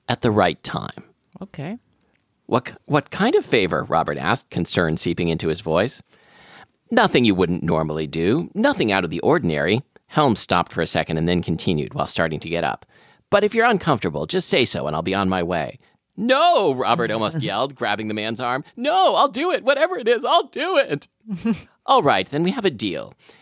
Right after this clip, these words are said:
Speaker 1: Now go home to Melanie and tell her you both are going to Vermont, where she'll be getting a new heart. I will call you with the details.
Speaker 2: This
Speaker 1: Start
Speaker 2: is
Speaker 1: packing
Speaker 2: really
Speaker 1: today.
Speaker 2: a creepy premise.
Speaker 1: The surgery will happen sooner than you think."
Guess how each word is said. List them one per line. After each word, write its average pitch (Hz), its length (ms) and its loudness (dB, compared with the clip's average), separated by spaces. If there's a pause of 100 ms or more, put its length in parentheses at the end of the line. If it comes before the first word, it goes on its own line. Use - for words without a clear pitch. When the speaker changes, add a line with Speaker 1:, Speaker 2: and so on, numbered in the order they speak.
Speaker 1:
Now 190 180 0
go 262 160 2
home 233 200 0
to 151 100 -2
Melanie 90 380 2
and 90 80 -2
tell 151 160 -2
her 180 60 2
you 147 140 0
both 170 240 2
are 160 60 2
going 127 220 2
to 131 100 -4
Vermont, 113 460 0
where 85 100 0
she'll 95 160 -2
be 92 100 -2
getting 92 320 0
a 80 60 -2
new 82 220 0
heart. - 440 -4 (640)
I 226 100 4
will 233 120 2
call 156 240 4
you 120 100 4
with 95 140 0
the 85 60 -4
details. - 640 -8
Speaker 2:
This - 80 -4
Speaker 1:
Start 196 220 2
Speaker 2:
is - 40 -12
Speaker 1:
packing 170 380 2
Speaker 2:
really 123 160 0
Speaker 1:
today. 117 180 2
Speaker 2:
a - 20 4
creepy 185 360 0
premise. 139 600 -6 (120)
Speaker 1:
The 135 100 2
surgery 131 460 2
will 87 140 -2
happen 87 420 -2
sooner 92 560 -2
than 73 200 -8
you 69 140 -8
think." - 720 -12